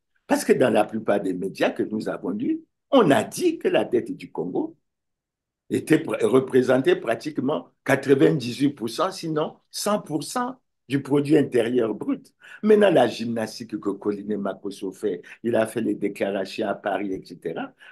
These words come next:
Mais quand je vous donne les chiffres bruts, vous voyez qu'il n'y a pas de baisse.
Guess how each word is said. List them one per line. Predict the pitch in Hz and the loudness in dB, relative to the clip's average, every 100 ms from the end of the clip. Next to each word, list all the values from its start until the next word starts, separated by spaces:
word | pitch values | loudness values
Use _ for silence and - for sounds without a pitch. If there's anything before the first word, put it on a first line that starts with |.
| - | -2
Mais | 127 | -2
quand | 156 185 | 2 2
je | 180 | 2
vous | 139 151 | 0 4
donne | 156 151 | 4 6
les | 117 | 4
chiffres | 110 - 151 - | 0 -2 -8 -8
bruts, | - - 311 - _ _ _ _ | -2 4 4 2 _ _ _ _
vous | 135 156 | -2 -2
voyez | 131 135 131 156 | 4 6 6 4
qu'il | 156 139 | 2 -2
n'y | 117 | 0
a | |
pas | - 131 | 2 2
de | 127 | 2
baisse. | - - 147 - - | 2 4 4 2 -12